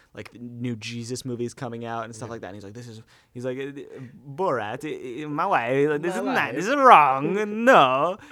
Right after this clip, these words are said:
Speaker 1: you are not loving Christmas."
Speaker 2: <laughs> I think at the very end of the movie, like, at the very climax of the movie,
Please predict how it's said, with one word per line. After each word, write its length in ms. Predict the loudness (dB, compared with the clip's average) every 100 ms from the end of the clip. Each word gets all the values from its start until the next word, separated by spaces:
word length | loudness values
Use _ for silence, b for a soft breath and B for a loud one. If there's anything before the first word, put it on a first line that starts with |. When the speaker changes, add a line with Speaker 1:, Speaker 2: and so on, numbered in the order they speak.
| -12
Speaker 1:
you 160 | -4 0
are 100 | 2
not 220 | 2 2
loving 560 | 0 0 0 0 0 -2
Christmas." 760 | 0 0 0 -2 -4 -4 -6 -10
Speaker 2:
<laughs> 400 | -14 -12 -12 -2
I 120 | 0
think 200 | 0 -4 -6
at 120 | -6
the 120 | -8
very 440 | -4 -4 -2 -4 -4
end 200 | -4 -4
of 100 | -4
the 80 | -6
movie, 380 | -4 -4 -4 -6
like, 320 | -6 -10 -12 b b _
at 100 | -12
the 80 | -10
very 240 | -6 -6
climax 480 | -8 -10 -8 -8 -10
of 60 | -10
the 60 |
movie, 500 | -6 -6 -6 -8 -10